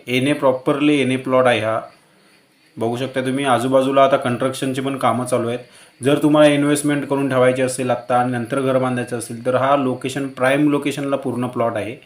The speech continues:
एकदम म्हणजे जवळच आहे. देवरुखपासून फक्त पाच किलोमीटर अंतरावरती आहे हा प्लॉट, बघू शकता तुम्ही. असा प्रकारे हा चिरा, सिंगल चिरा फिरवलेला आहे. मागच्या साईडला एक भिंत त्यांनी घातलेली आहे पूर्ण चिऱ्याची.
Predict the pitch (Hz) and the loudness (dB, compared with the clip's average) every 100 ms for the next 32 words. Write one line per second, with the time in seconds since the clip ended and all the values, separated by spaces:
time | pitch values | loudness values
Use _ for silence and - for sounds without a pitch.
0 | _ _ _ _ _ - 120 120 139 143 | _ _ _ _ _ -10 -6 -2 -2 -2
1 | 139 147 143 120 127 135 135 135 131 123 | 0 0 0 0 2 4 2 2 2 2
2 | 120 131 139 131 139 151 - 165 143 135 | 0 -2 -2 -4 -4 -4 -2 2 2 2
3 | 143 139 127 123 123 113 123 117 117 117 | -2 -2 -2 -2 -4 -2 -2 -2 -2 -4
4 | 110 110 113 113 - _ _ _ _ _ | -4 -4 -6 -10 -12 _ _ _ _ _
5 | _ _ 110 110 107 113 117 120 120 110 | _ _ -6 -6 -6 -8 -6 -4 -4 0
6 | 139 135 135 131 131 123 123 117 123 123 | 0 2 0 2 2 2 0 -2 0 -2
7 | 113 123 123 131 131 120 113 120 123 117 | -4 -4 -4 0 0 -2 -4 -2 0 -2
8 | 127 - - _ - 117 117 135 143 139 | -4 -14 -20 _ -4 -4 -4 -2 0 2
9 | 143 143 143 131 127 120 131 135 135 131 | 2 2 -2 -6 -6 -4 -2 -2 -2 -2
10 | 117 120 127 131 139 147 127 117 117 - | -4 -2 0 0 -2 -6 -8 -6 -6 -6
11 | 120 113 135 | -4 -4 -8